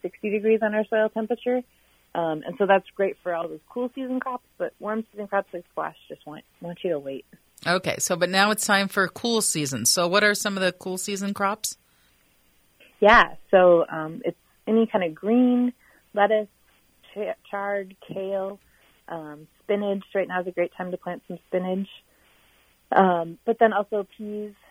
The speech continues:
Speaker 1: and a lot of the root crops as well. So you could plant radishes and beets. Um, you could turnips, carrots, all those kinds of crops. And then a lot of the, the kind of brassica family,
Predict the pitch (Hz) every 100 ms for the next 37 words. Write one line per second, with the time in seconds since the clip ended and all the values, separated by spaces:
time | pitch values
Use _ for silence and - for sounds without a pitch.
0 | - - - 175 170 175 214 254 262 262
1 | 220 - - 233 - 220 190 180 170 214
2 | 226 190 160 160 175 - 170 170 165 -
3 | _ _ _ 196 220 233 - 233 220 220
4 | - 160 165 160 233 233 - _ _ _
5 | _ _ _ _ - 165 156 156 156 -
6 | 165 175 147 - 214 214 202 _ - -
7 | 196 190 196 - - - 170 180 180 -
8 | 185 208 190 190 - 220 226 208 214 208
9 | 220 196 196 175 170 - 165 - 190 165
10 | 185 - 180 180 170 175 170 175 170